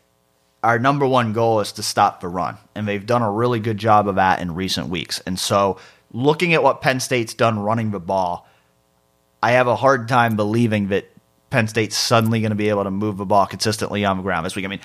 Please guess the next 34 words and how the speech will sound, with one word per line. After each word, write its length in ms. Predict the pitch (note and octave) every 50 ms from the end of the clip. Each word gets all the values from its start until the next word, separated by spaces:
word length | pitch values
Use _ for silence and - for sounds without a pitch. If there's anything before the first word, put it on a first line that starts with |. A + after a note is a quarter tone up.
| - - _ _ _ _ _
another 420 | B2 B2 B2+ C#3+ D#3+ E3 F#3 G3 F#3+
amazing 540 | D#3 C3 B2 C3 C3 C3+ C3 D3+ D3 C#3+
stat 480 | C#3 - - - A#2 A#2 C3 D#3+ - - - _ _ _ _ _ _ _ _ _ _ _ _ _
that 180 | C3 B2+ - _ -
we 100 | C3+ C#3+
would 160 | C3+ C3+ A#2
not 280 | A2 A2+ A#2+ B2 C3 C3+
have 100 | B2 A#2
guessed 260 | A#2+ A#2 A#2 - C3+
after 240 | B2 A#2 - A2 G2
week 240 | G2+ A#2+ A#2 -
two 340 | - - A2 A2 B2 C#3+ D#3+ - _ _ _ _ _ _ _ _
is 100 | - C3+
Ohio 360 | C#3 B2 A2+ - F3 G3+ A#3+ A#3+
State 260 | - A3 F#3+ - -
has 400 | - - D3+ D#3 F3+ F3+ E3+ -
not 240 | D3+ D3 D#3 D3+ -
allowed 500 | B2+ A#2+ A2+ G#2+ A2 A#2 A#2+ A#2+ A2+ - -
a 120 | G#2 G2+
rushing 460 | F#2 F#2 G2+ A2 A#2+ - - A2+ G#2+
touchdown 600 | G#2 - - A2 - - - C2+ - - D2 - _ _ _ _ _ _ _ _
since 580 | - - - - - - F3+ F3+ F#3 F3+ -
the 140 | - B2+ A#2
Oregon 360 | B2 C3+ C3 A2+ G#2+ G2+ F#2 D#2+
game. 300 | C2 A#1 G1+ - - -
And 100 | - A2+
you 80 | C3+ C3+
just 140 | C#3 C3+
think 160 | - D#3+ D3+ C#3+
of 60 | B2+
an 100 | A#2+ G#2+
Oregon 400 | G#2 B2 C#3+ C#3+ C3 A2 A2 G#2+
game 260 | G#2+ G#2+ G#2 G2+ G2+
where 280 | G2 G2+ G2+ G2+ G2